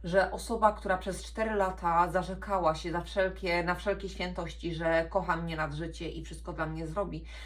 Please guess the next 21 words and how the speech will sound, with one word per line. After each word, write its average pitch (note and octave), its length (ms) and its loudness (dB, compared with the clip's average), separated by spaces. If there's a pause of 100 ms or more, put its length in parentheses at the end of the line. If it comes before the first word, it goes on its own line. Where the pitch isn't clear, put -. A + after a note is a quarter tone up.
(140)
nagle F#3 600 0
wbija F3+ 540 0
mi F3+ 160 -2
w - 180 -12
tak G#3 260 4
brutalny F#3 680 0
sposób E3+ 520 -6
nóż G#3 320 -2
w - 100 -14
plecy D3 320 -6
i F3 100 -10
to F#3 80 -8
dosłownie. - 640 -4 (580)
Em, F3+ 560 2 (1120)
nie A3 120 0
potrafiłam A3 460 0
tego A#3 160 -4
zrozumieć A#3 680 -6 (400)
i G3+ 320 -2
dopiero G#3+ 460 4
po F#3+ 640 2